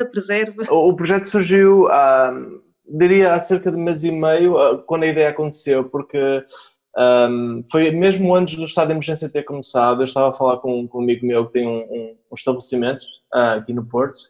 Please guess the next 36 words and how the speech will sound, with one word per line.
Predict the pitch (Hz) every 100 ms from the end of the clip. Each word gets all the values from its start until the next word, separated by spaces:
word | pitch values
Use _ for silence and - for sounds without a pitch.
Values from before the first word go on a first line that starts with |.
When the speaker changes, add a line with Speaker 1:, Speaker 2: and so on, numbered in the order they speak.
| _
Speaker 2:
e, | 117 123
ahm, | 127 123 127 127 127 127 131 - - - - -
e | 123
pronto, | 131 117
ele | 117
estava-me | 135 127 131
a | 131
contar | 135 131 123 123
como | 127
estava, | - 123 123 117 117
estava | - 339 247
preocupado | 185 - 143 127 131
com, | 127 123 120 120
com, | 127 127 120 117
com | 127 127
a |
situação. | 127 123 123 - 110 107
Ele, | 110 110 110 117 113 117 - _ _
ele, | 120 120 120 117 113 113
ele |
falou-me | 117 139 131 131
nas | 139 131
despesas | - 143 131 -
que | -
tinha | 180 185 185 185 175
e | - 143
falou-me | 135 143 139 143 147
no |
facto | 143 151 139 - 147
de, | 139 139 139 139 - - _ 131
de, | 131 139 135 135 131 156
em |
cerca | 143 160 143 156
de |
uma | 156 151
semana | 151 156 151 156 165